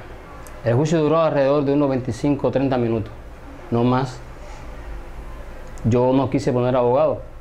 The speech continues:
El tribunal me puso uno de oficio y así fue como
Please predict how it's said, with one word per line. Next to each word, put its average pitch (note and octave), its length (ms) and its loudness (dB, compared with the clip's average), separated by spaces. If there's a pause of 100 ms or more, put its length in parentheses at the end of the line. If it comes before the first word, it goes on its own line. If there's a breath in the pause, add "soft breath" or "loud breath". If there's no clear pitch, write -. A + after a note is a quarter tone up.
(1500)
El G#2 760 2
tribunal A2+ 440 2
me A2+ 460 0 (760)
puso C3+ 220 0
uno C3 140 2
de B2 60 4
oficio D3+ 420 0 (1700)
y A#2 680 4 (920)
así F#3+ 420 2 (800)
fue C#3+ 220 4
como A#2+ 1000 2